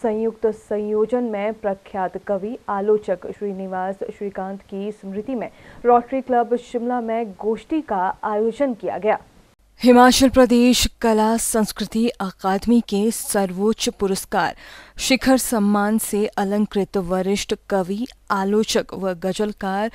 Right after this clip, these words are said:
श्रीनिवास श्रीकांत की स्मृति में Rotary Club शिमला में कवि संगोष्ठी का आयोजन किया गया।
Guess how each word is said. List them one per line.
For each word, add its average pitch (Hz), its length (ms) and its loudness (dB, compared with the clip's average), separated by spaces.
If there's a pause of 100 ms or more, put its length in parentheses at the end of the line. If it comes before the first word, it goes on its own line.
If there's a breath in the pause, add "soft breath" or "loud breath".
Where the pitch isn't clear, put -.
(180 loud breath)
श्रीनिवास 202 800 0 (120)
श्रीकांत 202 720 -4
की 185 200 -6
स्मृति 196 520 -2
में - 160 -2 (340 loud breath)
Rotary 214 380 4
Club 208 360 0
शिमला 214 440 -2
में 202 260 -2 (100)
कवि 185 300 -6
संगोष्ठी 185 800 -6
का 180 280 -6 (160)
आयोजन 190 420 -2
किया - 240 -8
गया। 196 180 -2